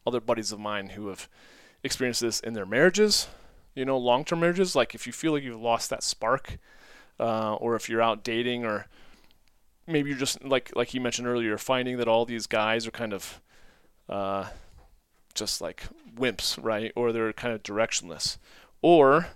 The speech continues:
you're finding that all these women seem like they're just, uh, hardened and, uh, they're not very feminine. A lot of this, like he said, is this kind of finding that fifty fifty sexual neutrality, which is,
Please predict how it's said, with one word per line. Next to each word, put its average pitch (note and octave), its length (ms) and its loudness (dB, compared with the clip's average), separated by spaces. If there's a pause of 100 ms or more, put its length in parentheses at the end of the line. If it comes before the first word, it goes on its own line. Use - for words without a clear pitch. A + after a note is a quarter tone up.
you're B2+ 160 -4
finding C3 300 0
that B2 80 -2
all B2 120 4
these A#2+ 180 -4
women C#3 280 -2
seem B2+ 240 -6
like A#2 160 -4
they're A#2+ 140 0
just, - 320 -6 (600)
uh, A#2 220 2
hardened B2+ 760 0
and, A2+ 480 -4
uh, G#2+ 360 2 (440)
they're A#2+ 120 -4
not A#2+ 200 0
very A2 180 -2
feminine. A2 440 -2 (560)
A B2 60 0
lot C3+ 180 8
of D#3 80 2
this, C3+ 160 6
like A#2+ 140 2
he A#2+ 80 -6
said, C3+ 260 4
is A2+ 140 -4
this - 180 -2
kind B2 180 -4
of - 320 -10
finding B2+ 360 -2
that A#2+ 180 -4
fifty - 300 -2
fifty A#2+ 560 -4 (500)
sexual C3+ 460 0
neutrality, G#2+ 800 -2
which - 200 -10
is, A2 180 -4